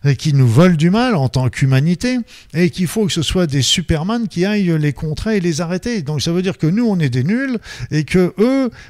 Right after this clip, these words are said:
s'il y a que eux qui peuvent faire quelque chose, alors que nous, nous avons ces talents-là. Et c'est, faut arrêter de transmettre notre pouvoir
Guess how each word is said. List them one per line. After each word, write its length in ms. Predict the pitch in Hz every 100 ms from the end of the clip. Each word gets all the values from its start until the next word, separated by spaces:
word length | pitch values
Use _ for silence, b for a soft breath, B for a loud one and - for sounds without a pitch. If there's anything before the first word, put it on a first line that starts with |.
| B
s'il 200 | - 175
y 20 |
a 80 | 156
que 140 | - 170 202
eux 180 | 254
qui 180 | 226 196
peuvent 180 | - 170
faire 180 | 175 143
quelque 240 | 156 156
chose, 260 | 170 220 139
alors 280 | 127 190 -
que 100 | 151
nous, 300 | 170 262 277
nous 200 | 175 131
avons 260 | 131 131 123
ces 160 | 131
talents-là. 440 | 131 113 113 107 98 B B B
Et 120 | 117
c'est, 680 | 98 - 165 147 139 127 120 B B -
faut 180 | -
arrêter 400 | 139 156 175 233
de 140 | 190 160
transmettre 680 | - 180 175 - 208 - 170
notre 300 | 143 - 135
pouvoir 560 | - 170 147 147 131